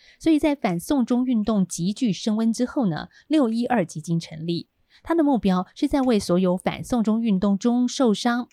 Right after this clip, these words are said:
被拘捕、受到暴力攻击或者是受威胁的人提供人道支援以及相关的金钱援助，而基金的财源是来自大量香港市民的捐款。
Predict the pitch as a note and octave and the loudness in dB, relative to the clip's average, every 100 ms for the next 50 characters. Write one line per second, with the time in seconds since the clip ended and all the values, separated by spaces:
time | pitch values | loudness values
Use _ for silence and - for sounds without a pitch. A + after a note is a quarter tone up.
0 | _ G#3+ G3 - C#4+ G#3+ D#3+ - F#3 F3+ | _ -2 -2 -2 -2 0 -2 -2 -4 -2
1 | D#3+ C#4+ A#3+ F#3+ E3 G3+ G#3 G#3 D3 D#3 | 0 0 0 0 -2 0 0 0 -6 -2
2 | F#3+ D#3+ - E3+ - E3+ F3 C#4 D4 F3 | -2 -2 -4 -6 -2 0 2 0 0 -2
3 | D#3+ D3+ E3+ - - F#3+ F#3+ A#3 A#3+ F#3 | -2 -2 -4 -6 -6 -4 0 0 -2 -4
4 | D#3+ F#3+ A3+ F#3+ - C#4 A3 E3 - D#3 | -4 -2 -4 -4 -2 -2 0 -2 -4 -8
5 | D3+ D#3+ G#3+ A#3 C4+ C4+ D#3+ F#3 F#3+ - | -6 -6 -4 -2 -2 -2 -2 0 -2 -4
6 | D3 C#3+ E3 A3+ G3+ - _ _ - - | -10 -10 -6 -2 -2 -4 _ _ -12 -4
7 | F#3+ A3 G#3 A3+ G#3 F3+ - F#3 E3 F3 | -2 -2 -2 0 0 -4 -4 -2 0 -2
8 | - F3+ D#3 E3 G3 F#3 D4+ A#3+ G3 E3 | -4 -6 -4 -6 -6 -6 -6 -4 -6 -8
9 | - G#3 G3+ - - - E3+ D#3 D#3+ B3+ | -8 -4 -4 -4 -8 -6 -6 -4 -6 -2
10 | - - D#3+ | -2 -4 -10